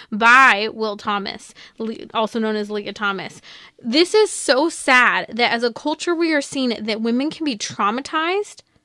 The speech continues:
to such an extent, literally, and this is indecent exposure that if done on the street, a person should be arrested for, is being allowed to be done in front of women,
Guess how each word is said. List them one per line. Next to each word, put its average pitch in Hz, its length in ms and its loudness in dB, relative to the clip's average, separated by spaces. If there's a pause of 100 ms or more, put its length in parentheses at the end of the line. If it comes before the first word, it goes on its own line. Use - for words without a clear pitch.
(160)
to 277 120 0
such - 320 0
an 359 80 2
extent, - 640 -4 (180)
literally, 254 800 0 (160)
and 277 200 0
this - 200 -6
is 427 220 2 (280)
indecent 302 580 0
exposure 262 720 0 (240)
that 247 100 4
if 262 140 4
done 262 180 0
on 339 120 2
the 302 80 0
street, - 320 -4
a 226 80 -4
person 269 340 -4
should 262 180 -2
be 226 140 -4
arrested 220 540 -4
for, 214 260 0 (240)
is 240 160 -2
being 294 220 0
allowed 247 340 2
to 240 160 -12
be 226 220 -12
done 233 380 -2
in 247 220 -4
front 269 280 -2
of 220 100 -4
women, 214 380 -4